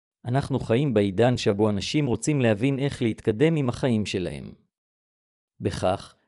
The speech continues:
טיפול אן אר פי יכול לסייע על ידי הקניית מיומנויות וכישורים לקבלת החלטות בריאות ובונות.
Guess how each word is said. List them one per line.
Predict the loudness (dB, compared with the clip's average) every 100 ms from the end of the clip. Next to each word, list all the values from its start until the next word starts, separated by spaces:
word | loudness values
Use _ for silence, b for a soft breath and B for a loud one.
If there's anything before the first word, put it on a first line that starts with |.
| _
טיפול | -4 4 6
אן | 6
אר | 4 2
פי | 2
יכול | 2 2 4 2
לסייע | 2 2 4 6
על | 4
ידי | 4 4
הקניית | 2 2 0 0 0
מיומנויות | 0 2 2 2 2 2 0 -4
וכישורים | -6 -6 -4 -2 0
לקבלת | -2 0 2 2 2
החלטות | -2 -2 0 2 0
בריאות | 0 -2 0 -2 -2
ובונות. | -2 0 -2 -6 -14 _